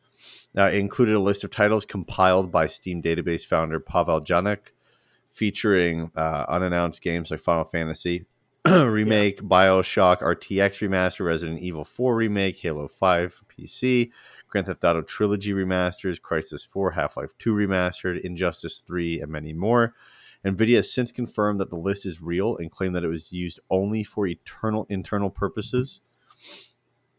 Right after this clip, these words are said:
Speaker 1: uh, and internal testing, and that the games listed don't necessarily exist. Nvidia, there's a statement from Nvidia. Nvidia is aware of an unauthorized published game list with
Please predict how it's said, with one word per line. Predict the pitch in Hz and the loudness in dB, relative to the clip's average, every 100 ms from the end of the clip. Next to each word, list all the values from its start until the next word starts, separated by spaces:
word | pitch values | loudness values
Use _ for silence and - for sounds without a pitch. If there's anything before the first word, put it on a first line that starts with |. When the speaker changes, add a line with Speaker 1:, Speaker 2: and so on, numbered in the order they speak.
| _ - - | _ -16 -4
Speaker 1:
uh, | 92 | 0
and | 90 90 | 2 0
internal | 87 110 95 | 0 0 0
testing, | - 98 - 104 | 0 0 2 -2
and | 90 | 0
that | 87 | -4
the | 85 | -4
games | 82 95 95 | -4 -2 -2
listed | 95 - 87 | -4 -6 -2
don't | 90 78 | -2 -2
necessarily | 85 - - 85 78 80 | -6 -8 -4 -2 -2 -4
exist. | 67 73 80 78 78 - - - _ _ _ _ - | -8 -12 -16 -10 -8 -8 -14 -20 _ _ _ _ -12
Nvidia, | 92 107 104 107 80 55 | -6 0 4 4 4 -4
there's | 55 64 87 87 80 | -14 -8 -4 -4 -6
a | |
statement | - 95 80 80 | -4 -2 -2 -4
from | 80 78 | -6 -4
Nvidia. | 80 87 82 | -2 -2 -2
Nvidia | 82 92 | -2 0
is | 90 82 | 0 0
aware | 85 92 | 2 4
of | 92 | 2
an | 90 | 0
unauthorized | - 90 87 87 90 85 82 | -2 -2 -2 0 2 2 0
published | - 98 98 - | -4 -2 -2 -2
game | 90 87 85 | -2 -2 -2
list | 85 - - | -4 -6 -6
with | 85 | -8